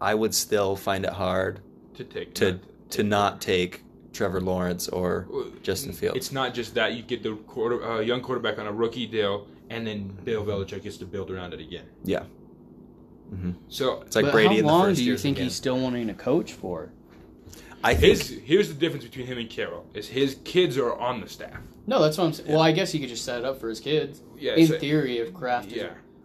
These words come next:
Speaker 3: or
Speaker 2: If
Speaker 3: they've always thought about Josh McDaniels just taking it over.
Speaker 2: Yeah. If it's, if he's trash two years in a row, I see him just retiring.
Speaker 1: Bill?
Speaker 2: Yep.
Speaker 1: You think? You don't think he's gonna wanna win a Super Bowl so bad without Brady?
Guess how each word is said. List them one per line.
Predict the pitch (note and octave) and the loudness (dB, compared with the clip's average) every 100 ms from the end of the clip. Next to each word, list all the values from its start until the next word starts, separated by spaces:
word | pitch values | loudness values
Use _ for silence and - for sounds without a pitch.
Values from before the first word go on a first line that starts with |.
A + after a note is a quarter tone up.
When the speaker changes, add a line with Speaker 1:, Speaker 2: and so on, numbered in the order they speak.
| C#3+ | 4
Speaker 3:
or | D#3 | 6
Speaker 2:
If | E3 | 6
Speaker 3:
they've | G3 | 6
always | F3 G3 F3 | 6 6 4
thought | - C3+ | 2 -4
about | C3 B2+ A#2 | -2 -4 -4
Josh | B2+ A#2+ - | -4 -4 -6
McDaniels | A#2+ A2+ A#2+ C3 G#2+ A2 | -10 -8 -6 -4 -6 -6
just | G#2 | -8
taking | C3 A2+ A2+ | -4 -4 -4
it | A2 | -4
over. | G#2+ A2 A#2+ - | -4 -4 -6 -8
Speaker 2:
Yeah. | - - - - - | -8 -8 -8 -12 -4
If | C3+ B2 | -4 0
it's, | C#3+ C#3+ - - - - - | -2 -2 -8 -16 -20 -20 2
if | C#3+ C#3+ | 4 4
he's | - G3 F#3 - | 0 0 0 -2
trash | - - - B2+ F3 G3 - - - - - - - - - - | -8 -8 2 6 6 2 -4 -14 -20 -20 -20 -20 -20 -20 -20 -16
two | - F3 | -6 0
years | F3+ D#3+ | 2 2
in | D#3+ | 2
a | |
row, | D#3 D#3+ E3 - | 2 4 2 0
I | A#2+ | -4
see | - A#2 | -4 -10
him | A2 G#2 | -10 -10
just | G2 | -14
retiring. | F2+ E2 - - - - - - - G2+ | -14 -14 -16 -20 -20 -20 -20 -20 -16 -2
Speaker 1:
Bill? | G#2+ A#2 D3 - - F2+ | 2 2 -2 -18 -16 -8
Speaker 2:
Yep. | F#2 - - - - | -8 -8 -20 -20 -14
Speaker 1:
You | G2+ | -8
think? | G2+ A2 G#2+ | -6 -4 -2
You | A2 | 0
don't | A2 | 0
think | A2 G2+ | -2 -6
he's | - F#2+ | -6 -12
gonna | G#2 G2+ F#2+ - - - | -10 -8 -10 -12 -20 -18
wanna | G#2 G2 F#2+ F#2 | -8 -2 -2 -2
win | F#2+ F#2 | -2 -4
a | F#2 | -4
Super | - F2+ | -6 -6
Bowl | F#2 F#2+ | 0 0
so | F#2 - F2 F2 | 0 -4 -2 0
bad | F2+ G2 | 2 0
without | G2 G2 - | -2 -6 -2
Brady? | G2 G#2 A#2 | -2 -2 -6